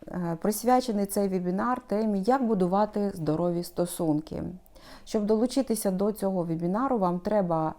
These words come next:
підписатися на мій Telegram-канал. Посилання на Telegram-канал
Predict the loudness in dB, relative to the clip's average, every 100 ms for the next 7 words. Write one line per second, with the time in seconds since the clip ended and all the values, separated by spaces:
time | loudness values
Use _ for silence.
0 | -6 -6 -2 0 0 -2 -6 -4 -2 0
1 | 0 0 0 0 0 0 0 0 -2 -4
2 | -8 -18 -4 -4 0 0 2 0 0 0
3 | 0 -2 -2 -2 -2 -2 0 0 -2